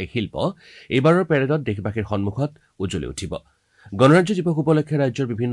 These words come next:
জিলাত সম্প্ৰতি প্ৰস্তুতি চলি আছে। ইয়াৰ বাবে জিলা সদৰসমূহত কুচকাৱাজৰ অনুশীলন কৰি থকা হৈছে। গুৱাহাটীৰ খানাপাৰাত থকা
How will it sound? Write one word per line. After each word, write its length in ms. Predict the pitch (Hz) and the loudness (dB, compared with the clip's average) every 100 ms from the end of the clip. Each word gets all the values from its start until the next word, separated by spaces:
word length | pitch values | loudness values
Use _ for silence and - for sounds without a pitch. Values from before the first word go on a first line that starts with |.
| 101 | -2
জিলাত 200 | 113 135 | -4 -4
সম্প্ৰতি 300 | 117 110 107 107 | -4 -4 -6 -4
প্ৰস্তুতি 340 | 101 - 92 95 | -6 -4 -6 -8
চলি 180 | 78 92 117 | -6 -6 -4
আছে। 140 | - 202 - | -6 -8 -4
ইয়াৰ 120 | 110 110 | -2 0
বাবে 140 | 113 127 | -2 -4
জিলা 180 | 98 104 101 | -4 -4 -4
সদৰসমূহত 580 | 90 95 82 90 151 - | -6 -8 -8 -6 -8 -6
কুচকাৱাজৰ 600 | 104 - 110 107 107 107 101 - _ 101 | -8 -4 -2 -2 0 -2 -2 -8 _ -2
অনুশীলন 380 | 139 143 143 147 147 | 0 2 2 0 0
কৰি 140 | 107 87 | -2 -2
থকা 160 | 80 76 | -6 -8
হৈছে। 220 | 85 - 76 _ _ _ _ _ - | -4 -4 -6 _ _ _ _ _ 0
গুৱাহাটীৰ 360 | 139 165 208 - | 4 6 4 2
খানাপাৰাত 360 | 139 139 147 143 | 2 4 2 0
থকা 160 | 143 | 0